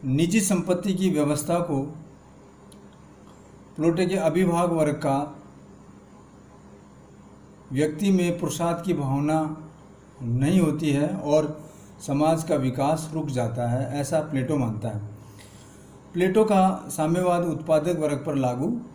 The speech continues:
नहीं किया जाता है, जिससे देश की एकता बनाए रखने में कठिनाई आती है या असंभव होता है। तीसरी आलोचना,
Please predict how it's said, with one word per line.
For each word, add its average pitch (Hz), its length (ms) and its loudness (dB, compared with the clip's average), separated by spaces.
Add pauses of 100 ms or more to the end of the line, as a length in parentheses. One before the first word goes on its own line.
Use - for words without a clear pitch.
नहीं 147 400 2
किया 139 180 0
जाता 123 360 0
है, 185 200 0 (480)
जिससे 139 240 -2
देश 151 280 0
की 160 120 0
एकता 135 320 0
बनाए 135 320 2
रखने 131 280 0
में 147 180 0 (1160)
कठिनाई 175 340 2
आती 147 340 4
है 156 220 2
या 156 100 4 (160)
असंभव 156 520 2
होता 117 360 -4
है। - 120 -10 (1000)
तीसरी 202 320 2
आलोचना, 185 500 4